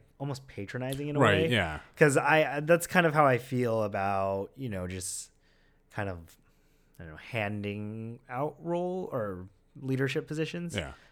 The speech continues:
Speaker 1: to people. It's kind of like, "Oh, well, you're a woman, so here, you can have it."
Speaker 2: Right.
Speaker 1: 'Cause we need to have more. It, it shouldn't be like that,
Speaker 2: Right.
Speaker 1: right? And you're right. I think we do need to, or not we, not we need to, but I think we should celebrate,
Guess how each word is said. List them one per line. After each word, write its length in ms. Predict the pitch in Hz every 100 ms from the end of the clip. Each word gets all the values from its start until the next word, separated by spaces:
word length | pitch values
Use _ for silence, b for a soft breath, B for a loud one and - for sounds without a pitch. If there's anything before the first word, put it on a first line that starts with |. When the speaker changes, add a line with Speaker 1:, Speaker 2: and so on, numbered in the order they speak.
| _
Speaker 1:
to 100 | 180
people. 360 | 190 185 196 147
It's 220 | 107 -
kind 220 | - 120
of 80 | 107
like, 240 | 95 85 107
"Oh, 320 | 120 104 87 82
well, 440 | 101 104 98 95
you're 160 | 95 104
a 60 | 95
woman, 320 | 87 85 85
so 260 | - 85
here, 180 | 82 95
you 120 | 85 85
can 120 | 90
have 220 | 87 78
it." 160 | 78 - -
Speaker 2:
Right. 280 | 107 78 76 -
Speaker 1:
'Cause 200 | 98 90
we 160 | 90
need 160 | 87 87
to 80 | 85
have 160 | 87
more. 200 | 82 85 98 143
It, 180 | 143
it 140 | 151 151
shouldn't 240 | 175 127
be 100 | 135
like 260 | 131 95 -
that, 200 | 82 80
Speaker 2:
Right. 220 | 185 110
Speaker 1:
right? 240 | 92 90 - b b b -
And 520 | 113 113 110 110 131
you're 100 | 180
right. 200 | 208 131
I 80 | 113
think 280 | 131 120
we 200 | 117 113
do 220 | 110 113 110
need 220 | 104 101 -
to, 420 | 101 95 90 95 110
or 420 | 107 101 95 - _ _ -
not 220 | 110 85 82 87 107 107 _ _ _
we, 340 | 90 80 78 -
not 280 | 127 107 95
we 180 | 107
need 180 | 95 87
to, 200 | 90 87
but 120 | 82 101
I 80 |
think 220 | 101 117 107
we 320 | 85 104 113
should 460 | - 120 104 90 -
celebrate, 640 | 101 92 85 85 82